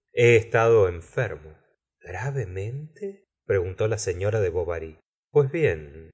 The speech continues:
exclamó Rodolfo sentándose en un taburete a su lado. "No, es que no quería volver". "¿Por qué?". "¿No lo adivina usted?".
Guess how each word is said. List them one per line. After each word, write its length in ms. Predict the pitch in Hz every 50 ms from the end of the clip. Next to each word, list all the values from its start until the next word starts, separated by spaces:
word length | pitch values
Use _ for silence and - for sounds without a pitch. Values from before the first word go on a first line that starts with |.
| _ _ _ -
exclamó 600 | 104 - - - - - - 95 90 98 113 120
Rodolfo 560 | - 117 95 92 104 113 123 110 - 127 104
sentándose 840 | - - 85 82 80 - - 101 104 107 101 90 - - - 101 98
en 80 | 98 101
un 220 | 110 113 107 104
taburete 560 | - 87 85 82 85 87 90 98 107 104 107
a 80 | 95 -
su 160 | - - 85
lado. 400 | 82 78 71 69 73 76 - _ -
"No, 320 | 165 170 123 76 69 - - _ _ _ _ _ _ _ _ _ _ _ _ _ _ _ _ _ _ _ _ -
es 180 | 139 135 135
que 600 | - - 135 127 120 117 113 110 107 107 104 104 107
no 200 | 120 147 151 131
quería 320 | - 135 120 127 131 123
volver". 460 | 110 98 92 87 78 80 78 - - - _ _ _ _ _ _ _ _ _
"¿Por 300 | - 123 117 117 107 -
qué?". 680 | - - 180 196 190 - 127 104 104 _ _ _ _ _
"¿No 340 | 95 92 95 98 101 104 101
lo 140 | 101 101 98
adivina 560 | 90 87 92 87 98 113 123 131 143 147 147
usted?". 420 | 143 139 - - 151 156 175 180